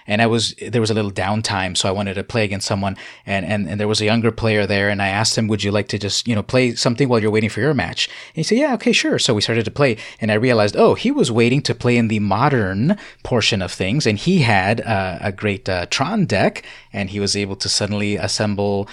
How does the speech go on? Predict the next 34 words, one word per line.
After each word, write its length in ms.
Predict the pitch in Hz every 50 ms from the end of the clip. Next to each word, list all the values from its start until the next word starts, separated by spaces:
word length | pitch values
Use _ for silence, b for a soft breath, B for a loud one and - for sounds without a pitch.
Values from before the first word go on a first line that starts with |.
| B B B B B B
I 180 | 90 90 92 104
don't 100 | 110 113
know, 180 | 110 95 92
get, 280 | 87 - - 104 - 98
get 160 | 101 107 104
out 160 | 104 104 -
one 140 | - 113 107
of 80 | 107 101
his 160 | 107 104 101
Eldrazi, 540 | 110 110 110 - 113 120 139 127 104 104 101
and 100 | 98 95
I'm 100 | 95 98
here 160 | 95 120 104
trying 200 | - - 110 104
to 60 | 101
putter 320 | - - 127 113 110 107 101
al-, 200 | 98 101 104 -
uh, 180 | - 120 107 104 90
along 320 | 107 107 110 120 120 110
with 160 | 107 104 95
my, 220 | 107 101 98 98 95
uh, 140 | 85 95 98
Core 200 | - - - 113
Set 160 | - - 104
twenty 220 | - - 113 104
twenty, 300 | 104 - 143 135 123 113
trying 180 | 101 - 117 107
to 60 | 107
cast 260 | 101 - 123 110 -
my 80 | - 117
six 320 | 107 - - 131 113 -
casting 340 | - - 127 117 - - 127 113
cost 280 | - 120 113 113 -
Planeswalker, 580 | - - 143 131 117 107 92 95 - 101 104